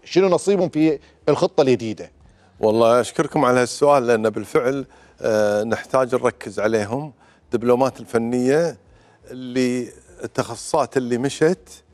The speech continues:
Speaker 2: already، يعني ب-، بالأربعة آلاف وأربعمية وأربعة وأربعين مشوا بعض، آه، دبلوم، آه، مساعد مهندس كهرباء، مساعد مهندس مدني، بس في دبلومات، آه، فنية، آه، كانت راكدة.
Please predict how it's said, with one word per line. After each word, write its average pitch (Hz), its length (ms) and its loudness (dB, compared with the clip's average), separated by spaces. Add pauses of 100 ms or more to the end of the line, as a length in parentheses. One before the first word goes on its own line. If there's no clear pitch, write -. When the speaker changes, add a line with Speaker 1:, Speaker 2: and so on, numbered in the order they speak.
(480)
Speaker 2:
already، 127 340 2
يعني 120 280 0
ب-، 107 200 -8
بالأربعة 113 560 0
آلاف 135 300 2
وأربعمية 113 380 0
وأربعة 113 240 2
وأربعين 120 360 -2
مشوا 156 420 -2
بعض، 123 340 -2 (320)
آه، 107 200 0
دبلوم، 117 580 0
آه، 107 160 2
مساعد 110 440 -2
مهندس 110 420 -4
كهرباء، 135 520 0
مساعد 110 400 -4
مهندس 110 480 -6
مدني، 135 440 -2 (340)
بس - 180 -10
في 170 240 0
دبلومات، 139 540 -2 (180)
آه، 110 180 -4
فنية، 131 760 -4 (540)
آه، 101 260 -4
كانت 151 420 -4
راكدة. 123 440 -4